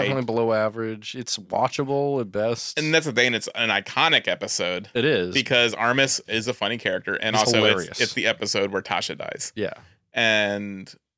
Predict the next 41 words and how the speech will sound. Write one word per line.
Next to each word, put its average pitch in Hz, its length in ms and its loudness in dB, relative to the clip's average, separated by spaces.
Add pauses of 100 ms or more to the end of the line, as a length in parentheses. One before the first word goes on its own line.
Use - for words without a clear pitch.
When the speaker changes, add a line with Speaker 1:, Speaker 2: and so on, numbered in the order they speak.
(120)
Speaker 2:
so 123 280 2
you 117 180 0
kind 123 360 0
of 131 80 0
need 135 240 0
it, 131 280 2
uh, 107 80 2
especially 104 500 -2
for 101 260 -2
later 101 280 -2
episodes, 101 520 -2
you 98 60 -8
know, 98 220 -2
especially 98 480 -4
with, 101 200 -4
um, 98 420 -6
was 107 160 -4
it 98 120 -6
Yesterday's 104 420 -2
Enterprise, 101 720 -2
where 107 120 0
she 92 80 0
Speaker 1:
Yeah. - 60 -6
Speaker 2:
comes 107 200 -4
back 101 360 2
Speaker 1:
Mm-hmm. 98 140 -8
Speaker 2:
and, 101 360 -2
um, 101 480 -4 (180)
and, 101 420 -8
uh, 101 180 -6
falls 98 300 -2
in 101 100 -6
love 98 260 -2
with, 101 240 -2
uh, 101 220 -2 (480)
with 101 100 -6
Shooter 107 220 -2
McGavin. 101 560 0 (100)
Speaker 1:
Mm-hmm. 101 200 -12 (180)
Speaker 2:
And, 98 400 -2
uh, 92 220 -2